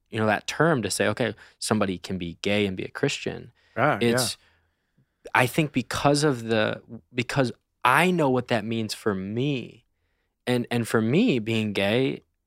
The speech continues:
Speaker 1: was acting upon, you know,
Speaker 2: Yeah.
Speaker 1: that. So I think that's what's
Speaker 2: Hmm.
Speaker 1: important. And, and, and I think it's not just in, in, uh, L G B T Q conversations. It's important to ask the question whenever you're talking about,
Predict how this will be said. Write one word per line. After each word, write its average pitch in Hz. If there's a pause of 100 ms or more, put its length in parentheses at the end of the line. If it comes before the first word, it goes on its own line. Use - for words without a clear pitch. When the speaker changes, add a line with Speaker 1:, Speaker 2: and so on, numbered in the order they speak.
(200)
Speaker 1:
was 113 (100)
acting 113
upon, 113
you 117
know, 98
Speaker 2:
Yeah. 104
Speaker 1:
that. 131 (280)
So -
I 127
think 185
that's 156
what's 135
Speaker 2:
Hmm. 120
Speaker 1:
important. 123
And, 139
and, 151
and 160
I 156
think 214
it's 135
not 131
just -
in, 117 (300)
in, 113
uh, 104
L 117
G 113
B 104
T 95
Q 135
conversations. - (320)
It's -
important 160
to - (120)
ask 127
the 104
question 123
whenever 156
you're 214
talking 175
about, 143